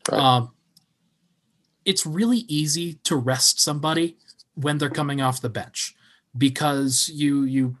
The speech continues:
Speaker 2: usually play them ten to twenty minutes in that general range. It's not expected that they're going to be in the rotation and, and be a consistent factor every single night. Uh,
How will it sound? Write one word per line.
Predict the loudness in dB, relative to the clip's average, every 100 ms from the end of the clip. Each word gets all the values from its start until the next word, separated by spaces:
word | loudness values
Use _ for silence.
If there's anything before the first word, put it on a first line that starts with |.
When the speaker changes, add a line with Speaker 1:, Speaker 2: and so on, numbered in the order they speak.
| _
Speaker 2:
usually | -6 -2 -2 -2
play | -2 -2
them | -2 -2
ten | -4 -4
to | -4
twenty | -4 -2 0
minutes | 2 2 0 0 0
in | 0 0 0
that | -2
general | 0 0 0 -2
range. | -2 -2 -2 -2 -4 -6
It's | -6
not | 2 4
expected | 4 2 0 0 -4 -6 -6 -6 -6 -14 -20 -20 -20 -2
that | 0 2
they're | -2
going | 0 0 0
to | 2
be | 2
in | 2
the | 0
rotation | 0 -2 0 0 0 0
and, | -2 -2
and | -2
be | 2 0
a |
consistent | 0 -4 -4 -4 -4 -4 -8
factor | -4 -4 -4 -2 0
every | 0 0
single | -2 -2 -2 -4
night. | -4 -4 -4 -4 -6 -10 -20 -20 -20 _
Uh, | 2 4 4